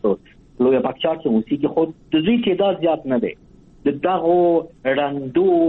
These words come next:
بې رحمو، افراطیانو، ا، ا،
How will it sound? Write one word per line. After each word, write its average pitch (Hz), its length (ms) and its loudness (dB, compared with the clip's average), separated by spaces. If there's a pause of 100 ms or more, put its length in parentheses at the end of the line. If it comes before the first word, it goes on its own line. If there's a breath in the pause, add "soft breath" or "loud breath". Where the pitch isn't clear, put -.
(160)
بې 143 140 0 (180)
رحمو، 160 460 0 (220)
افراطیانو، 156 800 0
ا، - 520 -8
ا، 117 1200 0